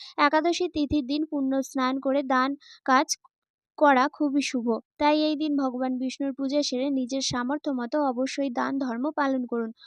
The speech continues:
উৎপন্ন একাদশীতে তুলসীজির পুজো করা খুবই শুভ। এই একাদশীতে কোন কোন কাজ করা উচিত নয়? উৎপন্ন একাদশীর দিন পেঁয়াজ, রসুন বা মাংস এবং মদ্যপান করবেন না।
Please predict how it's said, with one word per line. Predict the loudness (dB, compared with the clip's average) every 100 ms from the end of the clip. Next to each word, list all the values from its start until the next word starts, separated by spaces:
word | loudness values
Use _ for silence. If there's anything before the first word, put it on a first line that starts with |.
| -6
উৎপন্ন | -6 -2 -2 0
একাদশীতে | 0 0 -2 -2 -2 -4
তুলসীজির | -2 -4 -2 -2 -2 -4
পুজো | -6 -2 -2
করা | 0 2 2 0 -18 _
খুবই | 0 2 2
শুভ। | 0 -2 -2 -4 _ 2
এই | 4
একাদশীতে | 4 2 -2 -4 -4 -4
কোন | -2 -4 -2
কোন | -2
কাজ | 0 -2 -2
করা | 0 2
উচিত | 2 -2 -6
নয়? | -4 -4 _ _ -8
উৎপন্ন | -6 -2 0 0
একাদশীর | 0 0 -2 -4 -6
দিন | -4 -4
পেঁয়াজ, | -2 -2 -2 -2
রসুন | -2 -2 -2
বা | 0 0
মাংস | -2 -4 -2
এবং | -2 -2 -4
মদ্যপান | -6 -6 -4 -4 -2
করবেন | 0 0 -2 -2
না। | -4